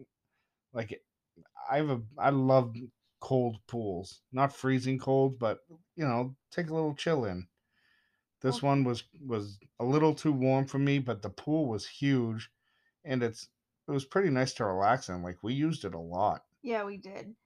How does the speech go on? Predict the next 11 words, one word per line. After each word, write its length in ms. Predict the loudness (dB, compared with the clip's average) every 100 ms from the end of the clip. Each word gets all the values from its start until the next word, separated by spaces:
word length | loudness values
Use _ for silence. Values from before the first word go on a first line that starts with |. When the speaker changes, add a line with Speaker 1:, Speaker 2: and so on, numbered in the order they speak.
| _ _ -14
Speaker 2:
Um, 500 | -10 -8 -8 -12 -16 _ _ _ _ _ _ _ _ _ _ _ _ _ _ -2
but 200 | 0 2
also, 640 | 2 0 0 0 -2 -8 _ _
if 140 | -8 -6
you're 100 | -6
someone 400 | -4 -4 -4 -6
like 260 | -8 -8 0
me, 600 | 2 2 2 0 0 -2
I 300 | 0 2 2
actually 420 | 0 -4 -8 -8
prefer 1000 | -8 -14 -14 -6 -2 0 2 0 0 -4